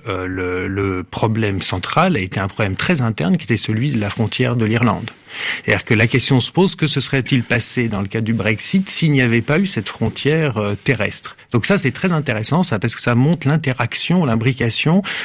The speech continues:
entre des enjeux qu'on peut considérer comme locaux, c'est-à-dire de, de, de, encore qu'effectivement, euh, il y a la, la, cette question du, du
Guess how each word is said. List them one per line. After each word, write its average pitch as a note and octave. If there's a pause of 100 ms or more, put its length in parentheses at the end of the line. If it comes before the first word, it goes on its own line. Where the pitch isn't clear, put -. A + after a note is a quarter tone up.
(100)
entre A#2+
des B2+
enjeux B2
qu'on G#2+
peut G#2
considérer G#2+
comme G#2+
locaux, F3
c'est-à-dire G#2
de, G2
de, G2
de, F2 (260)
encore -
qu'effectivement, F#2+
euh, E2+ (300)
il -
y -
a F2
la, F#2
la, F2+
cette F#2+
question A2
du, F#2+
du F#2+